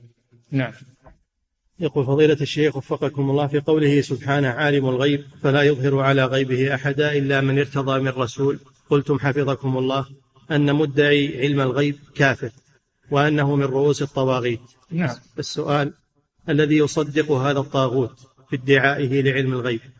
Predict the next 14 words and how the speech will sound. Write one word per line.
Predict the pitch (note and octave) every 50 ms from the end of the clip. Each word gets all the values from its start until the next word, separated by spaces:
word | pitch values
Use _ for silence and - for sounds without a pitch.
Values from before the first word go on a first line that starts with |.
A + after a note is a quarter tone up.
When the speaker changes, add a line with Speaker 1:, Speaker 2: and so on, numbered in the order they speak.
| _ _ _ _
Speaker 2:
هل | C#3+ C#3 D3
يكون | C#3+ C3 - C#3+ C#3+ C#3
كافرا | B2 - C#3 C#3 B2 C#3 C#3+ B2+ C3+
بالتصديق؟ | B2+ A#2+ B2+ B2 - C3 A#2 - C3 C3 B2+ B2+ - - _ _ _ _ -
Speaker 1:
نعم، | D3 C3 E3 D#3 C3+ B2+ B2
إذا | B2 B2 B2+ C3 B2+
كان | B2+ C3+ C#3+ C#3+ C#3+ C#3+
عالما | C#3 C3+ B2+ B2 D3+ D3+ C#3+ C#3 C3+ C3+ C3+ C3
بذلك، | B2+ B2 B2+ B2+ B2 C#3 E3 F#3+ G3 G#3 G3 - - - _ _ _ _ _ _
عالم | - A2 C3 C#3+ C#3+ C#3+ C3+ C3+
أنه، | C3 C3 B2+ A#2+ B2+ C3 C3+ C3 A2+ C#3+
أنه | C#3+ C#3 C3+ B2
كاذب، | C3 - C#3 C#3 C#3+ D#3+ F#3+ G3+ E3 B2+
وأن، | B2+ C3 B2 B2+ C3+